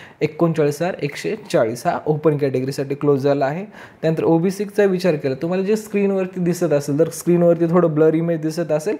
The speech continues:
तर Telegram-वरती तुम्हाला clear कॉन्ट्रास्टमध्ये image दिसून जाईल. ठीक आहे, अ, जनरलचा जर, sorry, ओबीसीचा विचार केला, या ठिकाणी ओबीसी जनरलमध्ये पाचशे छप्पन mark, state रँक आहे बत्तीस चौतीस, म्हणजे तीन हजार दोनशे चौतीस आणि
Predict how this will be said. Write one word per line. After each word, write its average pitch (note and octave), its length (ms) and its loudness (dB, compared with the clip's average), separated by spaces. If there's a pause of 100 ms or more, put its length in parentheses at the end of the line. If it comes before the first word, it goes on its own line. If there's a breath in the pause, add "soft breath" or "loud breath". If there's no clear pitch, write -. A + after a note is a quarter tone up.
(320 loud breath)
तर D3+ 60 0
Telegram-वरती D#3 720 2
तुम्हाला F3+ 220 -2
clear F3+ 300 4
कॉन्ट्रास्टमध्ये D3+ 640 0 (100)
image D#3 280 0 (160)
दिसून D3 360 0
जाईल. A#2 140 2
ठीक A3 240 0
आहे, E3+ 100 0 (420 loud breath)
अ, D3+ 280 4
जनरलचा F3+ 480 2
जर, G3 260 4
sorry, C#3 180 0
ओबीसीचा F3+ 520 0
विचार F#3 300 0
केला, F3 200 0
या E3 60 4
ठिकाणी E3 380 -2
ओबीसी E3 400 -2
जनरलमध्ये D#3+ 560 0 (340 loud breath)
पाचशे D#3+ 260 0 (120)
छप्पन F#3+ 320 0
mark, F#3+ 260 -4 (120)
state E3 280 0
रँक F3 280 2
आहे F3 140 0
बत्तीस E3+ 720 -4
चौतीस, D#3+ 540 0
म्हणजे C#3+ 220 -4
तीन D3+ 140 0
हजार D3+ 240 2
दोनशे D#3+ 280 -2
चौतीस E3+ 460 -2
आणि E3 240 -4